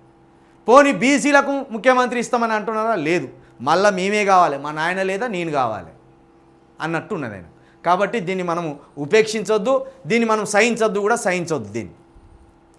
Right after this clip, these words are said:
అంటే బీఆర్ఎస్ గురించి పొగిడి, పొగిడి, పొగిడి, పొగిడి వీళ్ళని అధికారంలోకి తీసుకురావాలన్నట్టు మనం. సరే, మీ గురించి పొగిడి, పొగిడి, పొగిడి, పొగిడి చెప్తాం.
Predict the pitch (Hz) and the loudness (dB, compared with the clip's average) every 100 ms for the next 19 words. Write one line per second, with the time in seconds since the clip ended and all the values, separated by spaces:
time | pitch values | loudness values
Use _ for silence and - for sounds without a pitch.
0 | _ _ _ _ _ - 160 139 208 233 | _ _ _ _ _ -12 -8 0 6 8
1 | 233 233 220 175 214 226 226 269 214 - | 8 4 -2 -4 -4 -6 -4 -4 -4 -4
2 | 208 233 233 226 214 208 202 226 226 220 | -2 0 0 -2 -2 -4 -4 -2 -2 -4
3 | 220 208 202 226 220 - 196 202 240 311 | -4 -4 -2 -4 -4 -4 -4 -2 0 0
4 | 311 - - 185 202 180 202 240 220 214 | -2 -12 -12 -2 0 0 0 4 4 2
5 | 185 170 170 143 120 104 92 87 82 - | -4 -6 -4 -2 -2 -6 -14 -20 -20 -20
6 | _ _ _ _ - 262 254 220 214 208 | _ _ _ _ 2 6 6 4 -2 -4
7 | 226 220 214 226 226 190 196 214 214 214 | -2 -2 -2 -4 -8 -4 -2 -2 -2 -4
8 | - 196 208 208 202 196 190 202 196 196 | -4 -6 -4 -6 -6 -6 -4 -6 -6 -6
9 | 185 226 - 160 151 123 | -6 -6 -6 -8 -6 -12